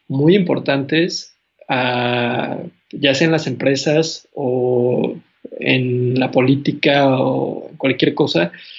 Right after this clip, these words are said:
y, y eran sobresalientes en lo que hacían,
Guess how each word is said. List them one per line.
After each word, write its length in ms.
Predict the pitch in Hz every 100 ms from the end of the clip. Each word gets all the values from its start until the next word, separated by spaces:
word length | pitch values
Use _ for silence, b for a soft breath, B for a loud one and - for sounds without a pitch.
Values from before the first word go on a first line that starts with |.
| B B B _ _ _ _ -
y, 300 | 143 147 147
y 80 | 143
eran 160 | 180
sobresalientes 960 | - 139 123 127 131 131 156 160 - -
en 280 | - 135 131
lo 120 | 123
que 80 | 120
hacían, 400 | - 190 170 113